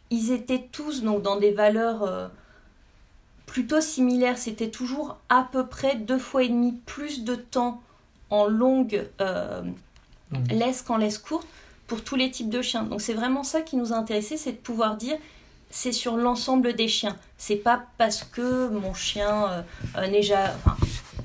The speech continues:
Speaker 1: n'est jamais promené ou peu souvent, ou c'est pas parce que mon chien, euh, tire ou pas en laisse. C'était vraiment sur l'ensemble des chiens. Donc le seul, la seule différence, c'était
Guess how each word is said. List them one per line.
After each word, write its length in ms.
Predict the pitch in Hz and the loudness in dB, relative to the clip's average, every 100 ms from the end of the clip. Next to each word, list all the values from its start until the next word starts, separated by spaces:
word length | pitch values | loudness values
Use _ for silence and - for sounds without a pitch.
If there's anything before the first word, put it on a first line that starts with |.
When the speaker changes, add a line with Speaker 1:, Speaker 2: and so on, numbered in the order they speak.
| - | -10
Speaker 1:
n'est 140 | - 180 | -8 -4
jamais 300 | 185 190 190 | -2 -2 -4
promené 640 | - 175 202 226 254 262 | -4 -2 4 6 6 4
ou 100 | 240 | 2
peu 200 | - 214 | -2 -4
souvent, 540 | - 240 247 277 294 | -2 -2 0 0 0
ou 60 | 233 | -2
c'est 180 | - 226 | -4 -2
pas 140 | 247 | -2
parce 220 | 240 220 | -2 -4
que 120 | - | -2
mon 200 | 220 220 | 0 2
chien, 540 | 220 - 233 226 233 226 | 2 -2 0 0 0 0
euh, 60 | 196 | -2
tire 320 | - - 226 220 | -4 -2 -2 -2
ou 60 | |
pas 160 | 208 208 | -2 0
en 120 | 202 | 2
laisse. 280 | 214 294 302 - - - | 0 -2 -4 -10 -12 -10
C'était 280 | - 240 | -6 -4
vraiment 440 | 214 220 233 262 311 | -2 -2 0 0 0
sur 360 | - - 285 269 | -4 -8 -4 0
l'ensemble 460 | 247 262 311 302 | 0 0 -2 0
des 120 | 247 | -2
chiens. 300 | 226 - 214 - - - - | -2 -4 -4 -6 -16 -20 -14
Donc 360 | - 233 240 | -4 -4 -2
le 120 | 220 | 0
seul, 440 | 214 - - 262 269 | 0 0 0 2 2
la 120 | 214 | 2
seule 220 | 214 240 | 0 -2
différence, 520 | 226 226 214 208 285 | -4 -4 -4 -2 -4
c'était 400 | - 208 240 247 | -6 -6 -6 -8